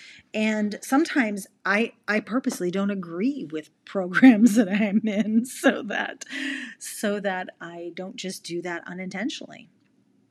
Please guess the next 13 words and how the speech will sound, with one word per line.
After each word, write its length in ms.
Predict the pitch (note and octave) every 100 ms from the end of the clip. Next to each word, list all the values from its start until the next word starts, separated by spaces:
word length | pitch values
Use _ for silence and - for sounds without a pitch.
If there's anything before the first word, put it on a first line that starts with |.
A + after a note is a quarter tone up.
| _ _ _ _ _ - -
Okay, 260 | A3+ A3+ - _ _ _ -
so 500 | - C#4 C#4 C4+ - _ _ _ _ _ _ -
bottom 400 | F3 A#3+ C#4+ A3
line 240 | D#3 D#3+
is, 260 | D#3 D#3+ - F#3+
A, 280 | F#3 F#3 -
I'm 300 | F#3+ G3+ G#3
not 440 | G3 G#3 A3 - F3
going 380 | F3 E3+ E3 D#3
to, 500 | - E3 D#3+ D#3 E3 _ _ _ _ _
you 120 | - G#3
know, 160 | F3
seek 360 | D3+ - A3